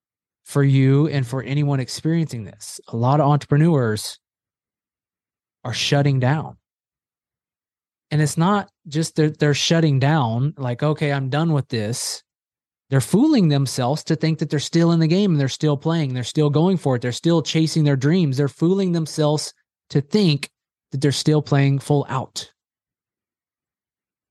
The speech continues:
But in all reality, they have one foot in and one foot out. And I remember early on when I started my business,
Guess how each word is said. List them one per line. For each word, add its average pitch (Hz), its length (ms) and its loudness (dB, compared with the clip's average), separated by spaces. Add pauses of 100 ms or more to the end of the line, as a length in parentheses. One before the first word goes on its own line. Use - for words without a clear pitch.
(800)
But 120 120 0
in 127 160 2
all 151 260 2
reality, 147 640 2 (2000)
they 120 80 -6
have 117 220 -2
one 127 240 2
foot 190 260 2
in 123 380 -2 (1300)
and 120 100 -4
one 120 400 2 (300)
foot - 440 -4 (540)
out. - 420 -6 (1400)
And 123 80 -6
I 123 60 2
remember 135 440 4
early 180 300 4
on 160 220 2
when 143 100 2
I 120 60 0
started 139 320 0
my 139 160 0
business, 117 580 -8